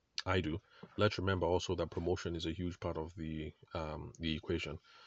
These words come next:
So it's not just about the original content that you put out every day, but for the backlog of content that you've had in the past, how do you,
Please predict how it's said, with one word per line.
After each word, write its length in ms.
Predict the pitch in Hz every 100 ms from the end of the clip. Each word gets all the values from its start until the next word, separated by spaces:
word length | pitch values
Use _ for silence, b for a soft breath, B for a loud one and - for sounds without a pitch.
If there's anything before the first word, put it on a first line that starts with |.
| B
So 100 | -
it's 100 | 104
not 160 | 87 104
just 140 | 98
about 240 | 92 90 90
the 100 | 80
original 340 | 85 92 90
content 380 | - 87 80 85
that 140 | 82
you 80 | 82
put 200 | - 98
out 160 | 85 82
every 220 | 80 82
day, 220 | 80 78 - b b b b
but 260 | - 110 -
for 400 | - 98 87 82
the 420 | 92 82 82 80 80 -
backlog 420 | 87 98 101 95 87
of 100 | 78
content 340 | 95 85 87
that 140 | 80
you've 120 | 87 -
had 160 | 87
in 80 | 82
the 80 | 78
past, 360 | - 80 - - B B B B
how 220 | - 95
do 100 | 95
you, 540 | 87 92 92 90 87